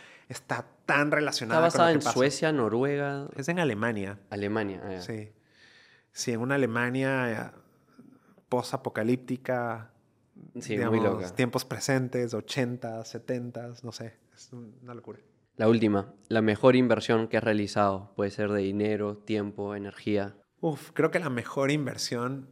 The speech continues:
Speaker 1: fue haber decidido ir a, mm, a ver un partido de Argentina hace como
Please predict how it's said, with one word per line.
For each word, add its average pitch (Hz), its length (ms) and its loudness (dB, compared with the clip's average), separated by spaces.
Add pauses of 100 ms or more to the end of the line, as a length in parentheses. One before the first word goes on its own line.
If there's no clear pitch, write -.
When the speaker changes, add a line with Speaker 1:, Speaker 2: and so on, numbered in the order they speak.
Speaker 1:
fue 123 640 -2 (600)
haber 120 680 -2 (600)
decidido 127 920 2 (440)
ir 139 500 0
a, 120 420 -2
mm, 101 260 -10 (1700)
a 117 100 0
ver 127 140 4
un 147 80 2
partido 139 420 2
de 151 100 6
Argentina 123 840 -2
hace 110 280 -8
como 107 460 -8